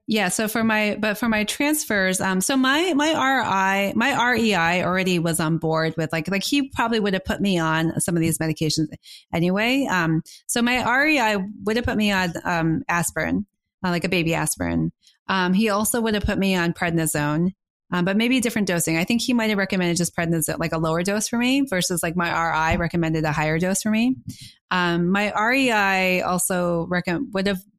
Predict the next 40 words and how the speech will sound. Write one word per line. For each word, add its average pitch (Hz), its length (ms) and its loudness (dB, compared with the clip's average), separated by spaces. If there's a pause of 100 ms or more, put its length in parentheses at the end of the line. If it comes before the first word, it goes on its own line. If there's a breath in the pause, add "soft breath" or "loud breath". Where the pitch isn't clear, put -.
would 214 100 0
have 220 80 0
been 214 100 0
on 196 140 2
board 180 220 0
with 170 120 -2
Lovenox, 165 520 -2
but 180 80 -2
I 175 80 0
think 180 180 0
also 180 260 -2
a 170 60 0
lower 165 260 0
dose 156 360 -2
versus 165 300 -4
the - 120 -2
R 165 180 0
I 160 200 0
did 156 140 -2
a 151 60 0
higher 151 320 0
dose. 139 460 -2 (480)
And 165 160 0
then 160 460 0 (340)
both 226 260 0
R 196 220 0
E 185 140 2
I 165 300 2
and 165 280 0
R 160 220 0
I 160 100 0
agreed 160 540 0
with, 160 160 -4
like, 151 180 -2
doing 151 240 0
Claritin. 151 640 -2 (500)
Um, 160 560 0 (1080)
and 180 580 2
for 185 140 -2
me, 170 440 0